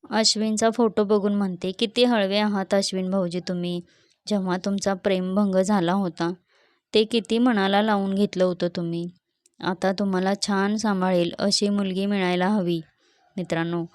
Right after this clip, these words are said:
तेव्हा सायलीला मंगळसूत्राची रिसीट सापडते. तेव्हा तिला प्रश्न पडतो की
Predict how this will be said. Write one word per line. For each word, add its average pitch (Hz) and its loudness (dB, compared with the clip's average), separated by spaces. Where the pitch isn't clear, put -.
तेव्हा 220 4
सायलीला 202 2
मंगळसूत्राची 196 0
रिसीट 202 0
सापडते. 170 -2
तेव्हा 185 0
तिला 185 0
प्रश्न 196 0
पडतो 185 -2
की 190 -4